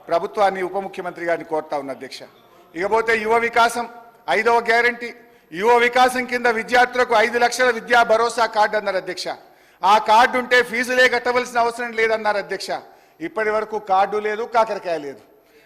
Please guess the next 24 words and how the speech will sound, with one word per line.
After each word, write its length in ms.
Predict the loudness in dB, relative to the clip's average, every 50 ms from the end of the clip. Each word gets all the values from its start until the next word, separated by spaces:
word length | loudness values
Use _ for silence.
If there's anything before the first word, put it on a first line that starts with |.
| _ -6
అధ్యక్ష. 380 | -6 -4 0 2 0 0 2 2 4 4 4 2 0 -8 -16 -8 -2 2
ఆ 120 | 4 4
ఊసే 440 | 4 2 0 -2 0 2 4 4 4
ఎత్తుతలేరు. 520 | 4 2 0 0 2 4 4 4 4 0 -6 -10 -16 -18 -20 -20 -18 -12
యువ 260 | -6 -2 2 4 4
వికాసం 520 | 4 2 2 2 4 4 4 4 2 -4 -2
కోసం 460 | 2 2 2 2 2 0 -2 -2 -4 -12 -18 -20 -20 -8
మరో 340 | -2 2 4 4 6 6 4
మోసం 400 | 4 4 2 2 2 2 -2 -2
కాకూడదని 760 | -2 0 2 4 4 4 2 0 2 2 2 2 0 -2 -6 -8 -14 -20 -20 _ -10 -6
ఈ 160 | -2 -2 2
యువ 140 | 2 2 2
వికాసాన్ని 640 | 2 2 0 0 2 2 2 2 2 0 -2 -2
వెంటనే 460 | -2 -2 -2 -2 -2 -2 0 0 -2 -2 -4 -12 -18 -16 -10
ఈ 140 | -6 -6 -6
ప్రభుత్వం 500 | -4 -2 -2 -2 -2 -4 -2 -2 -2 -2
ప్రారంభించేలేగా 1120 | 0 2 2 4 4 4 2 -2 -4 -8 -4 -2 -2 0 0 0 2 4 4 4 4 0 -6 -14 -16 -14 -6
మరి 360 | -2 0 2 2 2 0 -2 -6 -14 -12 -4 0
ఆ 120 | 2 2 2
భగవంతుని 560 | 4 2 2 2 2 0 0 -2 -6 -6 -4
నేను 140 | -6 -6 -6
ప్రార్థిస్తా 560 | -2 -2 -2 -2 -2 -4 -12 -8 -4 -2 -2
ఉన్నా 200 | -2 -2 -4 -6
అధ్యక్ష. 280 | -6 -6 -10 -10 -10